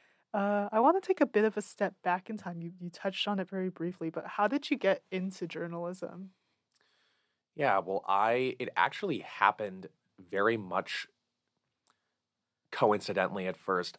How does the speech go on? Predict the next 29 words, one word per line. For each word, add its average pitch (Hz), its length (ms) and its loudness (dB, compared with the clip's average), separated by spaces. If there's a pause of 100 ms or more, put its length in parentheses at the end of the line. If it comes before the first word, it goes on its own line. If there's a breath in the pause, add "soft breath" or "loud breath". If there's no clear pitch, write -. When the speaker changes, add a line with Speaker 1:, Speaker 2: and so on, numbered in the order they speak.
Speaker 2:
I 95 520 2 (300)
was 98 220 -4
a 92 80 -4
sophomore 104 600 4
in 95 80 0
high 90 200 2
school 87 640 -4 (960)
looking 107 460 0
to 101 160 -4
take - 500 -2
an 98 160 -6
extra 98 400 2
elective. 87 800 -2
I 95 220 2 (160)
picked, - 420 -8
uh, 87 240 0
Intro 107 320 4
to 101 80 4
Mass 87 320 2
Communications, 87 1120 -4 (500 soft breath)
and 90 580 2
from 120 220 6
there 113 160 8
I 101 40 8
had 98 100 4
a 95 40 4
really 95 320 0
great, 92 460 0
uh, 90 420 2